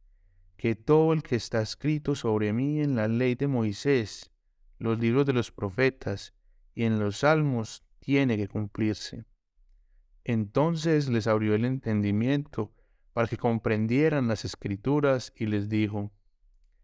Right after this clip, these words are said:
"Está escrito que el Mesías tenía que morir y resucitar al tercer día, y que su nombre se anunciara a todas las naciones para que cambien y se vuelvan a Dios,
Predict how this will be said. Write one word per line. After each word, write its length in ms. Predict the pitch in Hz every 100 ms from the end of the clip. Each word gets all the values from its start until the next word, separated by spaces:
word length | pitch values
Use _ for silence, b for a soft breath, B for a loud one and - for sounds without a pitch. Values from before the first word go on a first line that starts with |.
| _ _ _ _
"Está 360 | 131 113 - 123
escrito 680 | 117 - 165 160 - 151 147
que 240 | 123 117
el 140 | 110
Mesías 680 | 110 104 - 160 156 113 -
tenía 360 | - 110 110 113
que 220 | - 123
morir 580 | 123 123 135 156 147 147
y 160 | - 120
resucitar 600 | 110 104 107 104 107 110
al 160 | 131
tercer 460 | - 104 104 107 101
día, 380 | 127 147 107 101 _ _ _ _ _ _ _ _
y 100 | 131
que 340 | - 120 120 113
su 240 | - 117
nombre 640 | 135 180 170 127 104 101 _ _ _ _ _ -
se 200 | - 117
anunciara 800 | 117 120 104 135 147 160 156 151
a 120 | 120
todas 640 | 117 _ - 147 147 139 120
las 180 | 110 107
naciones 960 | 101 101 - 147 151 120 104 - - _ _ _ _ _
para 200 | 113 117
que 180 | - 113
cambien 600 | - 151 151 123 110 -
y 100 | -
se 120 | 110 117
vuelvan 460 | 110 110 113 123
a 80 | 107
Dios, 560 | 104 127 120 101 -